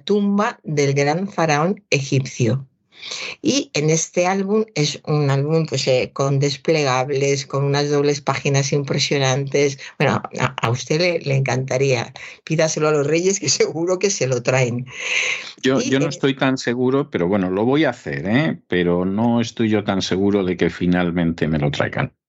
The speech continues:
Speaker 1: Volvemos al nume-, al número dos. Si no haces nada, no te va a pasar nada. Usted mande la carta.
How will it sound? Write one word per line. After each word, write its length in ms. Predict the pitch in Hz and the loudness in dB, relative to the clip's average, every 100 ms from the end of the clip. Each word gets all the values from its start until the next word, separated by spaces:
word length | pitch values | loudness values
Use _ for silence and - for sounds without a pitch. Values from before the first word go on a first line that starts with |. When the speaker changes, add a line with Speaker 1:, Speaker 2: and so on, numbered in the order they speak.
| _ _ - | _ _ -4
Speaker 1:
Volvemos 520 | 151 143 151 170 170 | 0 2 2 0 0
al 160 | 175 | -2
nume-, 260 | 156 143 135 | 0 -2 -2
al 180 | 135 135 | 0 2
número 280 | 135 135 139 | 0 0 2
dos. 280 | 185 196 - | 0 -2 -4
Si 180 | - 147 | -2 0
no 120 | 135 | 0
haces 260 | 139 151 | 0 -2
nada, 300 | 156 156 165 | 0 0 2
no 120 | 170 180 | 0 0
te 80 | |
va 120 | 196 180 | 0 0
a 40 | |
pasar 300 | 165 165 147 | 0 0 0
nada. 480 | 170 220 247 190 - _ _ _ | 0 0 0 -2 -8 _ _ _
Usted 400 | - 151 139 160 | -4 -2 0 -2
mande 320 | 170 170 151 | 0 0 0
la 120 | 143 | -4
carta. 520 | 143 208 262 - 160 | -2 -2 0 -2 -4